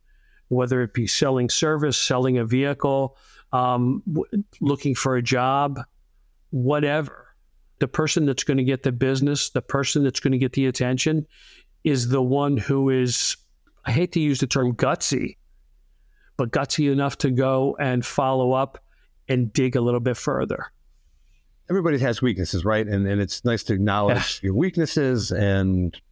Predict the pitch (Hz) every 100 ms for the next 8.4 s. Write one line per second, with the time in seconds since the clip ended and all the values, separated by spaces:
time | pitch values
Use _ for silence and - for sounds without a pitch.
0 | _ - 98 92 87 - _ _ _ _
1 | 110 113 101 - 98 101 92 95 98 _
2 | _ _ _ - 113 107 101 104 - _
3 | - 175 208 180 143 120 - 127 110 170
4 | 147 - - 120 104 101 127 110 - _
5 | _ _ _ _ _ _ - 131 117 -
6 | - _ _ _ - 139 135 156 127 117
7 | 147 151 143 117 110 110 98 - 214 101
8 | - - -